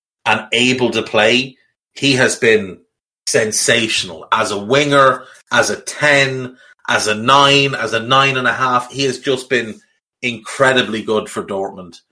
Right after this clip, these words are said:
And even before that with Gladbach, his, his second and third seasons there, he was ridiculous, especially that last season. Absolutely ridiculous.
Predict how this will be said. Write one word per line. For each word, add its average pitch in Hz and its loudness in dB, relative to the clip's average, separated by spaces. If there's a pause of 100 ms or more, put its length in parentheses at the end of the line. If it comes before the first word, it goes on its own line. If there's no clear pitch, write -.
(220)
And 123 0
even 120 0
before 120 2
that 110 4
with 98 -8
Gladbach, 104 2
his, 95 -8
his - -10 (360)
second 131 2
and 104 -6
third 107 2
seasons 92 -4
there, 104 0
he 92 -8
was 85 -12 (260)
ridiculous, 107 -4
especially 104 0
that 95 -6
last 104 0
season. - -8 (420)
Absolutely - -2
ridiculous. 92 -6